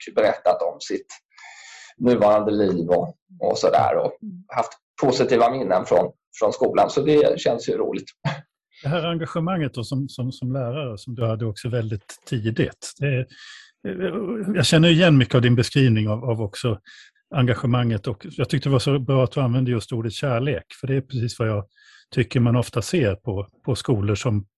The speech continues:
Speaker 3: som andra tror är problematiska, men det finns ett, ett engagemang, och kärlek är nog helt rätt ord helt enkelt. Men, men sen blev du ju rektor. Var det,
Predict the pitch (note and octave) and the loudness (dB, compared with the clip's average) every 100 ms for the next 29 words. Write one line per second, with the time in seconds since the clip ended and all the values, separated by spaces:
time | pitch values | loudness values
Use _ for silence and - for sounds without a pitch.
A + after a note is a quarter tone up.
0 | - - C3+ B2 G2+ B2+ A2 B2 G#2+ A2 | -10 0 4 4 2 0 -2 -2 -4 -4
1 | G2+ G#2 A2+ C#3 G#2+ - F#2 - G2+ G#2+ | -4 -2 0 0 -2 -6 -14 -8 -6 -4
2 | - A#2 G#2+ - _ - - - C3+ C3 | -2 -4 -4 -12 _ -20 -14 -2 2 4
3 | A#2+ - A#2 G#2+ G#2 - C#3 A2 B2 A#2 | 4 4 4 4 0 0 0 0 -2 -6
4 | A2 G2+ - A#2 G2+ G#2+ - - - - | -6 -8 -8 -6 -4 -4 -6 -20 -10 -6
5 | G2+ - D#3+ G2 F2+ - F#2+ F2+ _ _ | -6 -4 -4 -4 -6 -8 -10 -12 _ _
6 | - - - - - - C#3 D3+ - C#3+ | -20 -20 -20 -20 -6 2 4 4 4 6
7 | D3+ - - _ - D3+ E3+ C#3+ C#3+ D3 | 6 2 -14 _ 0 2 4 4 4 2
8 | C3+ - - - E2+ _ D3+ B2 C#3 C3+ | 0 -2 -4 -4 -4 _ -2 0 2 0
9 | D3+ D3 | 0 -2